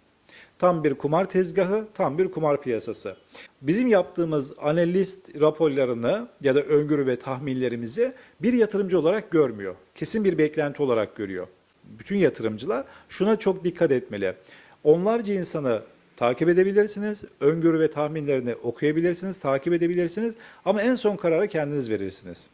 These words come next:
Dolayısıyla şimdiki düzende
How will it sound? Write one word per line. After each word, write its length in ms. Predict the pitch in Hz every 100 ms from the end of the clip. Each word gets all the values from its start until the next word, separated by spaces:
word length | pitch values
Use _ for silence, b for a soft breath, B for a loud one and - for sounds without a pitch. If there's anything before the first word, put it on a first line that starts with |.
| _ B B B -
Dolayısıyla 600 | 139 156 202 262 233 123 - B B
şimdiki 600 | - - 214 240 233 180
düzende 640 | 165 156 127 113 160 233